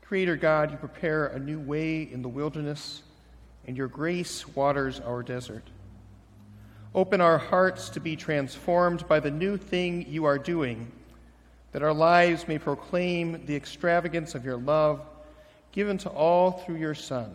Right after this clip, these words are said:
Jesus Christ, our Savior and Lord, who lives and reigns with you and the Holy Spirit, one God, now and forever.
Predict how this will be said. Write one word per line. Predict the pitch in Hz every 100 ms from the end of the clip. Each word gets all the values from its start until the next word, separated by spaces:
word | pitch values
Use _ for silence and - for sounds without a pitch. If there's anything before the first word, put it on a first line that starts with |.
| 110 - - - -
Jesus | 131 135 135
Christ, | - 147 139 135 -
our | 127
Savior | - 160 160 151 147
and | 135 117
Lord, | 107 101 113 - - - - _ _ - -
who | 151
lives | 143 175 180 156
and | 156 143
reigns | 151 165 165 156 151
with | 123 -
you | 170 175 170
and | 170 135
the | 135
Holy | - 180 175
Spirit, | - - 123 120 120 - - - - - -
one | - 160 170
God, | 139 123 120 113 123 120 - - - 151
now | 135 139 143 139
and | 135 131
forever. | - 123 113 -